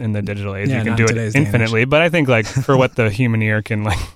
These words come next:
Speaker 1: <laughs> pick
Speaker 2: Can,
Speaker 1: apart or
Speaker 2: you're
Speaker 1: what,
Speaker 2: right,
Speaker 1: but
Speaker 2: can
Speaker 1: beyond
Speaker 2: handle.
Speaker 1: being, yeah,
Speaker 2: Yeah.
Speaker 1: or, like, whatever,
Speaker 2: <laughs>
Speaker 1: like, beyond it being meaningful anymore.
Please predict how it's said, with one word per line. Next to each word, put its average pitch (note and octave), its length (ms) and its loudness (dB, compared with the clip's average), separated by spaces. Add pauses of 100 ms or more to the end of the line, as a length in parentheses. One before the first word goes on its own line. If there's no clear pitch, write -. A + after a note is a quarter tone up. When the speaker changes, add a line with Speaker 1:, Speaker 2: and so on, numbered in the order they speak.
(180)
Speaker 1:
<laughs> - 380 -20
pick C3+ 100 0
Speaker 2:
Can, A#2+ 100 -6
Speaker 1:
apart A2+ 300 2
or A#2 60 4
Speaker 2:
you're B2 80 4
Speaker 1:
what, D#3 100 4
Speaker 2:
right, D3+ 100 -6
Speaker 1:
but D3+ 140 0
Speaker 2:
can - 80 2
Speaker 1:
beyond C3+ 160 4
Speaker 2:
handle. B2+ 180 2
Speaker 1:
being, A#2 160 -2
yeah, A#2 240 2
Speaker 2:
Yeah. A#2+ 120 0
Speaker 1:
or, C#3 60 4
like, C3+ 160 4
whatever, D#3 360 4
Speaker 2:
<laughs> C3+ 120 2
Speaker 1:
like, B2 120 -2
beyond B2+ 240 2
it A2+ 100 -2
being A2 220 -2
meaningful G#2+ 440 -4
anymore. G2+ 300 -10